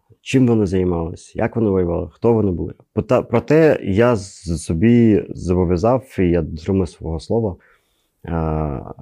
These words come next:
навіть Євген Карась. Молодець, воює. Дякуємо за те, що воює.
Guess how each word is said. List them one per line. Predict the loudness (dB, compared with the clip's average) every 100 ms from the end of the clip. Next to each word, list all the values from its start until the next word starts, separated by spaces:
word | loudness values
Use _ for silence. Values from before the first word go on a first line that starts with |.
| -20 -20 -2
навіть | 2 4 4 2 0
Євген | -4 -6 -8
Карась. | -8 -10 -14 -20 _ _ _ _ _ _ _ _ _ _ _ _ _ _ _ _ _ -6
Молодець, | -2 0 0 -4 -12 _ _
воює. | -4 0 0 0 -6 _ _ -10
Дякуємо | -4 -4 -2 -4 -4
за |
те, | -6
що | -10 -12
воює. | -12